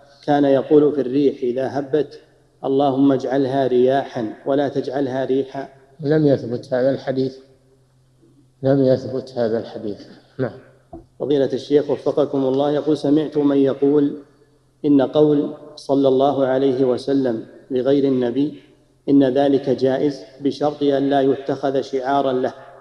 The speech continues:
Speaker 1: فهل هذا صحيح؟
Speaker 2: هذا كلام أهل العلم، نعم، قالوا هذا، ذكره ابن كثير في تفسيره. نعم.
Speaker 1: فضيلة الشيخ وفقكم الله، ما القول الراجح بالنسبة لغسل الجمعة؟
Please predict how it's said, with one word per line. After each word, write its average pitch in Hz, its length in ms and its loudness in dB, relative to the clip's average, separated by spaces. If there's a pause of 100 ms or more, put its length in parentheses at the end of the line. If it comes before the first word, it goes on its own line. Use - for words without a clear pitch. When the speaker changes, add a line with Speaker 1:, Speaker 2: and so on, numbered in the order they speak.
(260)
Speaker 1:
فهل 135 180 -2
هذا 139 200 0
صحيح؟ 127 400 -10 (160)
Speaker 2:
هذا 208 220 2
كلام 139 400 4
أهل 127 160 0
العلم، 123 380 -2
نعم، 151 180 -4 (320)
قالوا 139 240 2
هذا، 117 380 -6 (840)
ذكره 139 360 0
ابن 135 200 2
كثير 135 400 0
في 117 120 -2
تفسيره. 135 520 -6 (320)
نعم. 151 100 -4 (840)
Speaker 1:
فضيلة 139 320 -2
الشيخ 143 400 0
وفقكم 135 540 -2
الله، 139 340 0 (440)
ما 147 100 2
القول 160 340 4
الراجح 147 760 0 (320)
بالنسبة 143 640 0
لغسل 139 680 2
الجمعة؟ 127 580 0